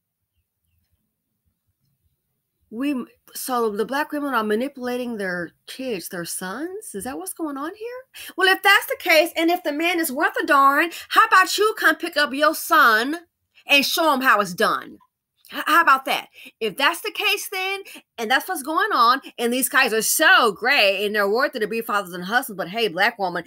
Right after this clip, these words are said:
it's the, you're, you're the reason that they're not. We wonder why we tear 'em down. We don't have to do jack.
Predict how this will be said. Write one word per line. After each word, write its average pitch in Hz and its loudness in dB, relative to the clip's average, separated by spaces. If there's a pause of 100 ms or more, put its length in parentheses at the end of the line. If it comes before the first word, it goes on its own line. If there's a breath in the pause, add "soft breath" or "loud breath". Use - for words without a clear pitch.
(140 loud breath)
it's 226 0
the, 190 -4
you're, 214 0
you're 233 2
the 208 0
reason 185 -2
that 180 0
they're 165 -4
not. 160 0 (240)
We 220 0
wonder 196 2
why 196 4
we 175 -2
tear 214 -2
'em 180 -2
down. 185 2 (240 loud breath)
We 554 6
don't 320 4
have 302 2
to 247 0
do 254 -6
jack. 196 0